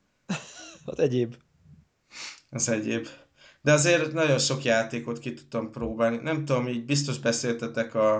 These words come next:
Speaker 2: a Gamescom kapcsán is az aktuális dolgokról, amik kipróbálhatóak, de még nem kaphatóak. Így a, végre volt lehetőségem a,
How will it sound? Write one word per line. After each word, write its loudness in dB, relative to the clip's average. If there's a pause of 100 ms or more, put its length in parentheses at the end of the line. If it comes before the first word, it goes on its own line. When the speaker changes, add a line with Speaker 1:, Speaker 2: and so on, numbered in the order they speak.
(440)
Speaker 2:
a -10
Gamescom -2
kapcsán 2
is -2
az -6
aktuális 0
dolgokról, -6
amik -4
kipróbálhatóak, -2
de -2
még -6
nem -6
kaphatóak. -2
Így -2
a, 0 (760)
végre 2
volt 2
lehetőségem 2
a, 0